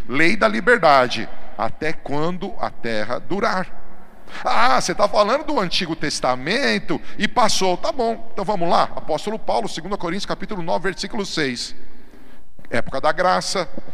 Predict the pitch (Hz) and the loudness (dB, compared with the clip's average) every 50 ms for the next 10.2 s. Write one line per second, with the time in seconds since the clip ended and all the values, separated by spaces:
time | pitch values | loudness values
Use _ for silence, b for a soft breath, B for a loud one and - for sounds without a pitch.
0 | - - - - - 170 156 156 143 - - 180 175 180 175 156 139 120 - - | -4 -4 -2 2 4 6 6 6 4 4 2 2 4 4 4 4 2 0 -2 -2
1 | - - - - - - - - - - 143 147 - 160 151 156 160 160 - - | 0 0 0 0 -2 -4 -8 -8 0 2 4 4 4 4 4 4 4 4 2 0
2 | - 190 180 151 147 - - 151 139 135 - 151 160 147 113 113 160 190 190 135 | 0 0 0 0 0 0 0 0 0 -2 -4 -6 -6 -4 -4 -4 -4 -4 -4 -4
3 | 135 120 B B B B 135 - - 165 135 151 175 240 285 - - - 208 196 | -6 -4 B B B B -2 -2 -2 -2 0 2 2 2 2 -2 -4 -2 0 -2
4 | 175 139 170 190 - - - 170 147 147 135 127 143 147 165 180 175 - - 165 | 0 0 0 -2 0 0 -2 -2 0 0 0 0 2 2 2 2 2 0 -4 -8
5 | 160 - - 147 143 151 143 - 151 143 143 151 165 160 170 185 196 190 185 - | -6 -6 -6 -4 -4 -4 -4 -4 -4 -4 0 0 0 0 2 2 2 2 2 2
6 | 180 175 B B B B - 147 147 - 180 196 - 208 190 175 - - 233 247 | -2 -2 B B B B 0 0 0 0 0 0 0 0 -2 -2 -2 -2 -2 0
7 | 240 240 247 254 - - 247 240 247 208 143 143 165 147 139 131 117 110 B B | 0 0 -2 -2 -2 -2 -2 -2 -2 -4 -2 -2 -2 -2 -2 -2 -4 -4 B B
8 | B B - 143 170 175 180 165 - 175 190 247 285 302 285 240 185 247 311 - | B B 0 0 0 0 2 2 4 4 4 4 2 0 -2 -2 -2 -2 0 0
9 | - - - - - - - 208 208 202 190 156 147 151 160 175 185 190 180 180 | 0 0 -2 -2 -2 -2 0 2 2 0 0 -2 -2 -2 -2 -2 -4 -4 -4 -6
10 | 180 180 175 | -6 -8 -8